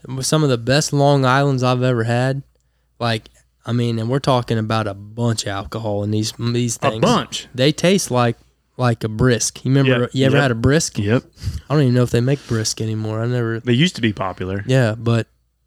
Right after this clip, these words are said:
Speaker 1: but that's what they taste like.
Speaker 2: It was like an iced tea in a can.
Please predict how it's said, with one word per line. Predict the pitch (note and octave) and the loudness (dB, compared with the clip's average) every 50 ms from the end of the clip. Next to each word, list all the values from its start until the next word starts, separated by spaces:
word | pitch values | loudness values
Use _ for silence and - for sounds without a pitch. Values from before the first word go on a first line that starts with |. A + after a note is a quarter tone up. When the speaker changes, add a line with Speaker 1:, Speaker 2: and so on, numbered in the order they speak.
| _ _ - | _ _ -6
Speaker 1:
but | B2+ B2+ - | -6 -2 0
that's | C3 D3+ - | 0 0 2
what | - E3+ E3 | 0 0 0
they | - D#3+ | 0 0
taste | D#3 - G#3 C4+ - - | 2 2 0 0 0 -2
like. | - A2+ G#2+ A2 - | -4 -6 -6 -4 0
Speaker 2:
It | C#3 | 0
was | D3 D3+ D#3 | 0 2 2
like | F#3 F#3 E3 | 0 0 0
an | D#3 C#3 | 0 2
iced | C#3 C#3+ C3+ - - | 2 2 0 0 0
tea | - B2+ | 0 0
in | A#2+ A2+ | 2 0
a | G#2 | -2
can. | - - G2+ F2 F2 E2 | -4 -6 -8 -8 -10 -14